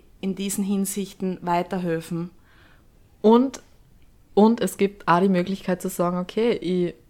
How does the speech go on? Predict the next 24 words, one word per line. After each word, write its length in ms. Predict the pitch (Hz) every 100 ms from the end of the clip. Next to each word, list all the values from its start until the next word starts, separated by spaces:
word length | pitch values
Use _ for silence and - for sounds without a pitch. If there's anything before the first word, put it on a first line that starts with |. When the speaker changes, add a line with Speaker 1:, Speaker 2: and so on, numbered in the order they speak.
| -
Speaker 2:
möchte 320 | 185 180 -
mir 60 | 190
jetzt 160 | 185 185
wirklich 220 | 180 185
jemanden 260 | 180 180 175
an 80 |
die 60 | 180
Seite 360 | 190 190 220 196
holen. 180 | 160
Und 140 | 160 170
da 300 | - 170 170 -
jetzt 180 | 175 -
auch 180 | 175 185
die 120 | -
offizielle 460 | 185 190 - 180 175
Einladung 460 | 175 190 180 180
von 160 | - 185
uns 220 | 190 196
beiden, 600 | - 175 196 165 180 220 - - - - - _ -
wenn 120 | 190
du 40 |
das 180 | 185 190
Gefühl 260 | - 220 226
hast, 420 | 180 170 - -